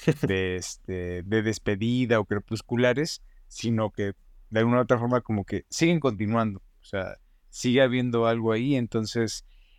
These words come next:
Speaker 1: esa, esa pulsión de vida que todavía existe dentro del cine, podemos decirle, es que ya quién sabe si, si usar la etiqueta de autor sigue siendo vigente, pero ese tipo de cine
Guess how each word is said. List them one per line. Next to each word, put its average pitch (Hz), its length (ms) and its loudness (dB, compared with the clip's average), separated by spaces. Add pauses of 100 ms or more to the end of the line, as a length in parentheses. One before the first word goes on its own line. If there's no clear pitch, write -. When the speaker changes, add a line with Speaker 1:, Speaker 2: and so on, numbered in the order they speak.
Speaker 1:
esa, 110 1300 0 (180)
esa 131 260 -2
pulsión 131 640 2
de 120 100 2
vida 117 280 2
que 104 120 -6
todavía 113 340 2
existe 110 400 -4
dentro 98 380 -2
del 95 140 0
cine, 104 960 -2 (1160)
podemos 123 420 4
decirle, 123 480 -6
es 160 100 0
que 170 120 -4
ya 165 140 4
quién 160 180 -2
sabe 156 240 4
si, 113 320 -4
si - 160 -6
usar 127 200 0
la 139 80 2
etiqueta 117 440 -4
de 117 80 6
autor 110 360 2
sigue 117 240 2
siendo 117 300 0
vigente, 117 460 -2
pero 92 220 -4 (760)
ese 165 300 2
tipo 147 340 0
de 123 120 0
cine 175 440 -8